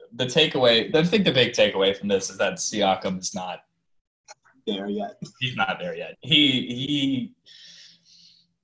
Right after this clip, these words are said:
Speaker 1: I mean, still, sure, he's a top twenty-five player, but, um, I think he proved that he can't be your first option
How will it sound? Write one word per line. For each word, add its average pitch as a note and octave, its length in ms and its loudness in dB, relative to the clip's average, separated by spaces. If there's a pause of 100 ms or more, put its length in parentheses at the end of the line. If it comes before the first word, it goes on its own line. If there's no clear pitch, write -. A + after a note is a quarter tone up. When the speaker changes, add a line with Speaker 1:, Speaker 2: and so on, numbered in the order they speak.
(140)
Speaker 1:
I C3+ 60 -2
mean, A#2 340 2
still, A2+ 400 4
sure, G#2+ 360 -2
he's G2 140 -4
a G2+ 40 -8
top A#2 260 0
twenty-five F#2+ 500 -2
player, F2+ 320 -2
but, F2+ 160 -6 (160)
um, F2+ 280 -2 (140)
I G#2 80 -2
think G#2+ 160 -6
he G2+ 80 -6
proved F2+ 380 -8
that F2 160 -8
he F#2+ 160 -10
can't F2 280 -12
be F#2 140 -16
your F2 140 -20
first - 340 -14
option - 320 -14